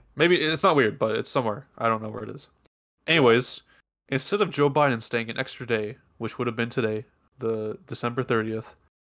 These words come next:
at Washington, to sign the omni-, omnibus bill into law,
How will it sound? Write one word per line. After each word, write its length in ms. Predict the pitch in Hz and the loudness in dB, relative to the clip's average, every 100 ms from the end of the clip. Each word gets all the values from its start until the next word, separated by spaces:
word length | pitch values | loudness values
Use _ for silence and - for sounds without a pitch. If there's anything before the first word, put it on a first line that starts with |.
| _ - | _ -8
at 220 | 127 - | -8 -2
Washington, 680 | 120 135 - 117 - 110 120 _ - - _ | 2 2 0 -8 -8 -10 -12 _ -20 -20 _
to 80 | 131 | -2
sign 420 | - 127 135 156 | 0 2 4 2
the 120 | 143 | 0
omni-, 420 | - 143 143 135 127 _ | 2 0 0 -2 -2 _
omnibus 480 | 123 131 123 120 113 | -2 0 0 -2 -2
bill 340 | - 120 110 - | 0 0 0 -4
into 220 | 123 139 | -8 -6
law, 500 | 127 131 113 113 139 | -2 2 2 -2 -6